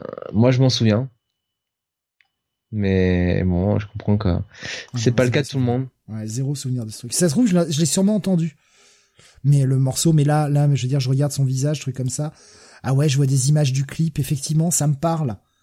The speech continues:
Speaker 2: J'ai dû
Speaker 1: Ouais.
Speaker 2: voir ça, mais alors je me rappelle absolument pas du morceau, quoi.
Speaker 1: Numéro vingt et un, euh, il nous revenait avec, euh, un petit peu son nouvel album, euh, qui était, euh,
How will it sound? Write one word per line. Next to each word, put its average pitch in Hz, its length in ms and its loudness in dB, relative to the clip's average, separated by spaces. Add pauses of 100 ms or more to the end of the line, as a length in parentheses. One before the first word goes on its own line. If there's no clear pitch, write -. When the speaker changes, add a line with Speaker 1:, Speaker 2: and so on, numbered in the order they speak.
(260)
Speaker 2:
J'ai 117 160 -2
dû 135 140 0
Speaker 1:
Ouais. 107 80 2
Speaker 2:
voir 170 160 0
ça, 175 220 0
mais 160 100 2
alors 127 160 -2
je 120 120 -2
me 123 80 0
rappelle 113 320 -6 (100)
absolument 143 540 -2
pas 131 140 -4
du 120 100 -6
morceau, 101 300 -8
quoi. - 180 -20 (1900)
Speaker 1:
Numéro 147 640 4
vingt 160 360 0
et 160 140 4
un, 143 640 2
euh, 113 40 0
il 120 80 -2
nous 123 100 -2
revenait 123 600 0
avec, 113 440 2
euh, 101 220 2
un 98 80 -2
petit 101 180 -12
peu 123 140 -4
son 117 180 0
nouvel 113 380 4
album, 113 640 2
euh, 98 120 -4
qui - 140 -14
était, 107 280 0
euh, 90 220 0